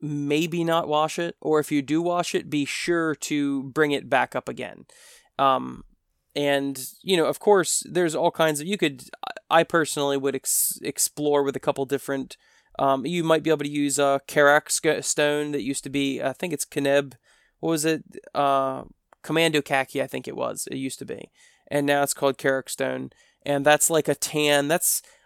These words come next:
almost a skin color, but it might become a skin color once you, uh, wash it with, you know, a Seraphim Sepia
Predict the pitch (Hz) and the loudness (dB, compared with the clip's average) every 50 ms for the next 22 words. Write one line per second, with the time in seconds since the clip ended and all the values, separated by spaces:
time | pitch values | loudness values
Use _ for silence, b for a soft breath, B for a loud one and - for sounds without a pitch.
0 | b b _ - 180 185 185 190 190 185 180 180 180 170 - - 165 151 - - | b b _ 2 4 6 8 6 6 6 4 4 2 2 0 0 0 -2 0 0
1 | - 156 151 147 143 - 151 143 143 143 143 139 139 143 135 123 147 147 - - | 0 0 0 0 -2 0 0 2 2 2 2 0 0 0 2 4 4 4 4 4
2 | 143 143 - 147 151 151 151 107 135 143 139 - - - 214 202 185 165 147 - | 0 0 0 0 -2 -2 -2 -2 -4 -6 -6 -6 -2 4 4 4 4 4 2 0
3 | - - 151 147 139 - 143 139 135 139 135 131 131 135 131 - _ _ _ _ | 0 -2 -2 -4 -2 0 0 0 2 2 0 0 -2 -4 -6 -8 _ _ _ _
4 | _ _ - 143 147 147 151 156 151 151 - - 143 143 139 139 139 135 131 - | _ _ -12 -8 -4 0 2 2 2 2 0 -2 0 -2 -2 -2 -2 -2 0 2
5 | 135 135 131 131 139 139 139 143 147 147 143 - - 143 - 131 139 143 131 - | 2 4 4 2 0 0 4 6 6 6 6 4 0 -2 -2 -2 -2 -4 -4 -4
6 | - - 151 143 135 135 135 131 131 - - 139 131 - - 127 - 185 180 - | -6 -8 -4 -4 -2 -2 -2 -2 -2 -2 -2 -2 -2 -2 -4 -2 2 2 2 2
7 | - 147 147 143 139 | 2 0 2 2 0